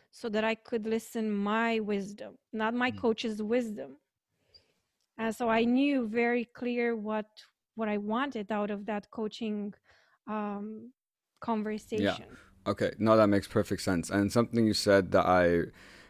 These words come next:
Speaker 2: that I think a lot of people go through is,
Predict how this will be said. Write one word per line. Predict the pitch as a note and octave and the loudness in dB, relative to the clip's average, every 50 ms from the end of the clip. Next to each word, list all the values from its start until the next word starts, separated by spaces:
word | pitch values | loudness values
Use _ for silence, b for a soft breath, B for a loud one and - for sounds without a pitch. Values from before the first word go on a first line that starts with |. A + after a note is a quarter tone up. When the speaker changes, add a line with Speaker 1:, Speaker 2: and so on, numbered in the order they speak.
| b b b | b b b
Speaker 2:
that | G2 G2+ | 4 4
I | |
think | G2 - A2+ G2+ | 4 4 2 2
a | - G2 | 4 6
lot | G2+ G#2 G#2+ G#2 | 8 10 10 8
of | G2 F#2 - - | 8 4 0 -2
people | A2 G#2 - - - G2 F#2 F2+ F2+ - - - F#2+ | 0 0 0 0 0 0 0 0 0 -2 -6 -8 0
go | E2+ G2 G2 G2 | 4 6 6 6
through | F#2 - - F2+ F#2 F#2 F2+ F2+ F2+ E2+ - | 4 2 -2 -2 0 2 2 2 2 0 2
is, | G2 F#2 F2+ F2 E2+ E2 E2 D#2+ - | 2 4 4 4 2 0 -4 -8 -12